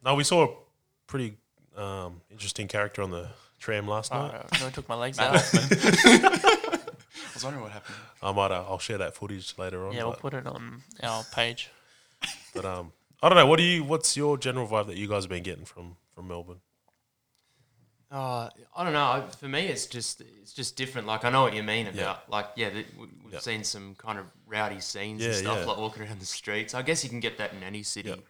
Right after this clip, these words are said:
Speaker 4: but, um, yeah, um, I'm not sure. Yeah, I guess, I guess the people were a little bit different in,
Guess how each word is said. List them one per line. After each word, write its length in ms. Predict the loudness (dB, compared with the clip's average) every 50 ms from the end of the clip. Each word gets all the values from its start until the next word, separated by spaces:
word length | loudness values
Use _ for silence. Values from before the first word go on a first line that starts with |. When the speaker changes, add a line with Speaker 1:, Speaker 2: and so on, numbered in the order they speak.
| _ -8
Speaker 4:
but, 260 | -6 -6 -6 -6 -10 -12 -8
um, 320 | -6 -6 -6 -6 -8 -14 -18 _ _ _ _ _ _ _ _ _ _
yeah, 380 | 2 4 4 6 4 4 0 -4 -6
um, 600 | -6 -4 -2 -2 -2 -2 -4 -6 -6 -8 -12 -14 _ _ _ _ _ _ _ _ _ _ _
I'm 80 | -18 -14
not 120 | -14 -14
sure. 320 | -12 -10 -6 -4 -2 -2 -2
Yeah, 200 | -2 -4 -4 -4
I 60 | -6
guess, 280 | -6 -8 -8 -8 -8 -8
I 80 | -8 -6
guess 220 | -6 -6 -6 -6
the 60 | -8
people 380 | -8 -6 -6 -6 -6 -6 -8 -10
were 240 | -8 -6 -6 -6 -6 -8 -12 _ _ _ -20
a 40 | -18
little 160 | -14 -14 -14
bit 220 | -12 -14 -16 -16
different 340 | -16 -18 -14 -14 -14 -14 -14
in, 160 | -16 -18 -20